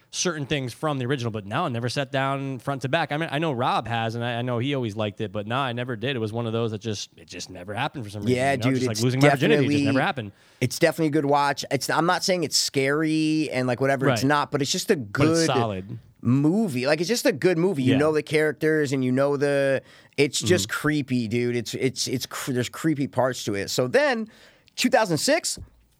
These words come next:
Speaker 1: Mm.
Speaker 2: I remember it getting panned, and, like, I think I
Speaker 1: Right.
Speaker 2: even looked up the score after. I was, like, at thirty percent on Rotten Tomatoes, right?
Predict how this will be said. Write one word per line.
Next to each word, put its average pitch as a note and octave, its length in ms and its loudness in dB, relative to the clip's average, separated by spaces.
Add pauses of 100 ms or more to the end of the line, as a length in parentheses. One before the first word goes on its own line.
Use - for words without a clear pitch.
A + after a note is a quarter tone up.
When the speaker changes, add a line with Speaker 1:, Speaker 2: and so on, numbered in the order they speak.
(260)
Speaker 1:
Mm. B2+ 200 0
Speaker 2:
I D#3 80 6
remember F#3+ 320 2
it G3 80 -2
getting E3 220 2
panned, D3 580 -2
and, C#3 160 2
like, C3 400 0
I C#3 160 2
think - 100 -6
I - 40 6
Speaker 1:
Right. D3+ 120 4
Speaker 2:
even C#3+ 140 0
looked C#3 140 0
up A#2+ 60 -2
the B2 60 -4
score C3+ 240 0
after. C3 220 0
I A#2 40 2
was, A2 100 -2
like, A2+ 100 -4
at - 120 -8
thirty C3 220 2
percent A#2+ 240 -2
on A#2 80 0
Rotten A#2+ 160 0
Tomatoes, A#2 420 0
right? A#2 240 2